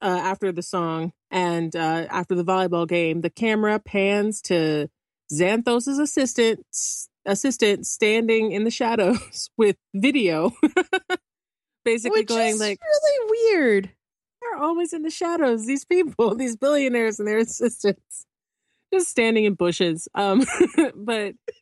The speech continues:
Speaker 1: basically, video has been like, "So the Starlight Girls should be one of the teams for your thing because Starlight Girls." And so the woman is like, "Yes, look at these Starlight Girls. They're, they have volleyball and they have the love of rock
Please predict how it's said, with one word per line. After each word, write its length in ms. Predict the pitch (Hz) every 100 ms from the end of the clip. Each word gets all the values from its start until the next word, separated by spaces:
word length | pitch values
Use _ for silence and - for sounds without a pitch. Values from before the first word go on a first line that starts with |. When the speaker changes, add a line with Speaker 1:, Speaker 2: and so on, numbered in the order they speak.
| 453 -
Speaker 1:
basically, 400 | 330 294 262 247
video 340 | 214 269 247
has 120 | 220 202
been 180 | 208
like, 280 | 208 190 180
"So 680 | - - 247 220 208 185 180 _ _ -
the 80 | 202 - _
Starlight 440 | - 294 320 262 175
Girls 320 | 185 180 165
should 200 | - 180
be 140 | 180 202
one 200 | 190 185
of 60 |
the 100 | 175
teams 560 | 165 226 202 175 160 151
for 100 | -
your 220 | 180 165
thing 480 | 202 208 151 147 156 _ _ _ -
because 540 | 196 214 180 170 160
Starlight 440 | - 294 269 196 175
Girls." 440 | 180 165 156 143
And 160 | 170 156
so 120 | 175
the 100 | 165
woman 200 | 190 214
is 100 | 190
like, 140 | 202 -
"Yes, 540 | 202 220 170 156 - _ _ -
look 160 | 339 311
at 80 |
these 160 | 277 294
Starlight 380 | - 202 180 175
Girls. 460 | 196 170 165 165 - _ _
They're, 240 | 262 269 247
they 180 | 196 226
have 180 | 226
volleyball 800 | 196 269 269 233 247 247 240 240 - -
and 160 | 208
they 120 | 202
have 180 | 202 202
the 80 | 185
love 240 | 190 196
of 100 | 185
rock 200 | 165 156